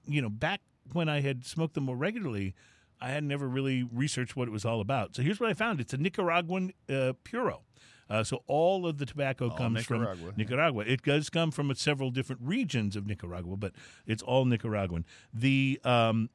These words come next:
Speaker 1: pre-light sniff and draw didn't really reveal too much. Light tobacco aromas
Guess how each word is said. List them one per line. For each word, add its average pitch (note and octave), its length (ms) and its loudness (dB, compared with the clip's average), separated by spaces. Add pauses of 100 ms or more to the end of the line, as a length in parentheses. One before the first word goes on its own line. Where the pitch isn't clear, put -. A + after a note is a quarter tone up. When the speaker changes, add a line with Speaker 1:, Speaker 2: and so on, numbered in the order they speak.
Speaker 1:
pre-light G3+ 500 2
sniff F#3+ 380 0
and D#3 140 2
draw D3+ 320 4
didn't D4 360 -4
really A3 380 -2
reveal F3 540 0
too D#3+ 260 -2
much. D#3 340 0
Light D3 400 0
tobacco D3 520 -2
aromas D3 520 0